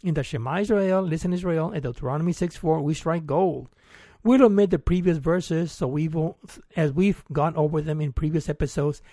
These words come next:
and mention solely the relevant one. Deuteronomy six four.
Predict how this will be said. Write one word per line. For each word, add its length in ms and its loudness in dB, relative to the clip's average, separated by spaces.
and 240 0
mention 380 2
solely 420 4
the 180 0
relevant 520 -2
one. 460 -6
Deuteronomy 460 0
six 260 -6
four. 300 -10